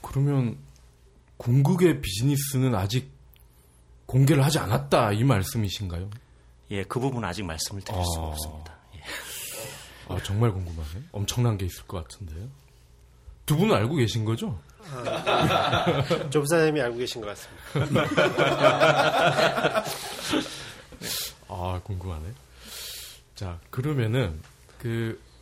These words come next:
Speaker 1: 이제 점주분들 입장에서 그 배달의 민족도 그렇고 항상 그 점주분들의 어떤 불만이 꽤 있었었어요.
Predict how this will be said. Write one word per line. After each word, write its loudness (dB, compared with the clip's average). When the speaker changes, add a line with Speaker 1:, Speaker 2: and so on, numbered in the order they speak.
Speaker 1:
이제 -4
점주분들 4
입장에서 -2
그 -6
배달의 6
민족도 4
그렇고 0
항상 2
그 4
점주분들의 4
어떤 0
불만이 2
꽤 0
있었었어요. -2